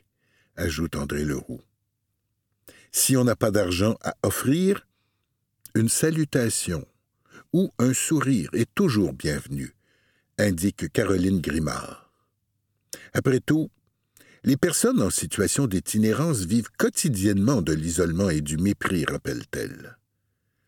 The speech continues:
Juste offrir une petite jasette de deux minutes ou demander si la personne a froid, ça fait une grosse différence. Aider les personnes en situation d'itinérance va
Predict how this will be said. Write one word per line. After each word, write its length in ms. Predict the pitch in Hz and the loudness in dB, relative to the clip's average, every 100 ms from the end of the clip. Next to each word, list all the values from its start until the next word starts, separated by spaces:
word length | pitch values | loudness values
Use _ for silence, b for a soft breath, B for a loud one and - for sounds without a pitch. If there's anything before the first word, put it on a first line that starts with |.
| _ _ _ _ _ _ _ - | _ _ _ _ _ _ _ -4
Juste 520 | 113 220 220 - - b b b b _ | 0 2 0 -6 -16 b b b b _
offrir 580 | 220 - - 147 165 135 | -2 -2 0 0 2 0
une 140 | 87 78 | -2 0
petite 400 | 127 - 139 92 | -2 -2 -6 0
jasette 560 | 95 104 78 104 - | 2 2 0 -2 -2
de 200 | 71 76 - | -4 -4 -2
deux 140 | 104 104 | 0 2
minutes 500 | 90 78 78 87 - B B | 2 2 0 -2 -8 B B
ou 100 | - | -2
demander 440 | 160 151 175 156 185 | 2 2 2 2 0
si 180 | - 117 | 2 0
la 100 | - | 2
personne 400 | 107 - 113 101 | 0 0 2 2
a 80 | |
froid, 360 | - - 98 95 B B | 0 -2 0 -2 B B
ça 240 | B - 135 | B 0 0
fait 340 | - 135 127 - | 2 0 0 0
une 240 | 101 87 | 0 0
grosse 500 | 76 69 143 131 76 | -2 0 2 2 0
différence. 840 | - 71 - - - - - - - _ _ _ _ _ _ _ _ _ _ _ - B B | -6 -10 -8 -10 -14 -14 -10 -10 -12 _ _ _ _ _ _ _ _ _ _ _ -20 B B
Aider 280 | 113 123 135 | 2 4 2
les 120 | 92 | 2
personnes 440 | 107 95 160 139 | 0 2 2 2
en 80 | 85 | 0
situation 600 | - 85 - 82 - 98 | -2 -4 -2 -2 0 0
d'itinérance 720 | 82 - 92 98 110 156 151 - B B | -2 -4 0 2 2 2 0 -6 B B
va 240 | 85 113 | -2 -2